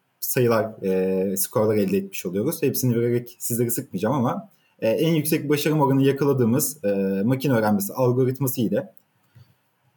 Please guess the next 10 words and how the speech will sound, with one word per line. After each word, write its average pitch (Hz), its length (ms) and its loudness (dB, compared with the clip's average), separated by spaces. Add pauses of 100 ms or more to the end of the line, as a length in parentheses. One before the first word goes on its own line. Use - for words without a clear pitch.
(160)
gecikmeye 151 480 2
düşecek, 131 520 -2
e, 107 320 0
bütün 156 380 -2
müşterilerde, 107 880 0 (220)
e, 101 80 -4 (560)
gecikmelerin 143 680 0
yüzde 143 300 0
yetmiş - 340 -2
yedisini 131 480 0